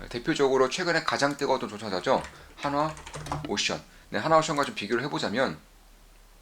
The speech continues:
자, 시가총액은 둘이 비슷해요. 한화오션은 대략 한 구 조 팔천억 정도 됩니다. 구 조 팔천억에 지금 실적을 보면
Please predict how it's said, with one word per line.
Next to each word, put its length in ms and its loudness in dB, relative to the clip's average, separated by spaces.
자, 60 0
시가총액은 580 6
둘이 200 0
비슷해요. 540 -2
한화오션은 500 2
대략 280 0
한 140 2
구 200 -4
조 160 8
팔천억 360 0
정도 140 -8
됩니다. 360 -4
구 100 -8
조 100 4
팔천억에 640 0
지금 280 0
실적을 440 0
보면 440 2